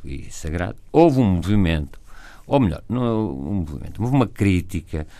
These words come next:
eh, lembro-me, por exemplo, do blog Esquerda Net, que chegou a publicar uma fotografia como se ele estivesse a dar a comunhão à Videla, e era outro padre, e depois teve que pedir desculpa, mas até um escritor muito conhecido mundialmente, Luís Sepúlveda,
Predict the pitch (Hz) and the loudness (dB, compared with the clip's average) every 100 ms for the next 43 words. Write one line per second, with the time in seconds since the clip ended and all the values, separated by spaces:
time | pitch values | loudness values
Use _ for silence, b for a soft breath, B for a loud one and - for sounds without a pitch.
0 | B B B - 85 82 85 90 85 78 | B B B -8 -6 -4 -2 -2 -2 -4
1 | - 78 - 82 85 80 - - 92 85 | -6 -8 -6 -2 -2 -2 -4 -2 0 2
2 | 85 85 - - - - 85 95 76 85 | 2 0 -2 -8 -4 -2 2 2 2 0
3 | 85 - 82 80 - 87 90 90 92 87 | 0 0 0 -2 -4 -2 0 0 0 0
4 | 80 76 80 76 - 80 - 78 78 71 | 0 -2 -4 -4 -6 -8 -4 -4 -4 -4
5 | 80 76 - 80 80 76 73 71 78 76 | -4 -4 -6 -4 -2 -2 -4 -4 -6 -4
6 | 78 76 73 69 - B B B - 80 | -2 -2 -4 -8 -12 B B B -8 -6
7 | 73 78 78 - 82 78 76 - - 71 | -6 -6 -8 -4 0 0 -2 -6 -10 -12
8 | - 73 69 78 - 78 - - 107 123 | -8 -8 -8 -10 -8 -10 -8 -6 -4 0
9 | 110 90 87 90 82 - 92 80 - 92 | 0 0 2 2 2 -2 -6 -4 0 2
10 | 85 76 B B 87 85 - 90 80 - | 2 -2 B B -6 -4 -4 -6 -4 -4
11 | 82 80 80 82 80 82 78 73 80 85 | -4 -2 -2 0 0 0 -2 -4 -6 -6
12 | - - - 98 92 90 98 | -6 -10 -4 -2 0 -2 -6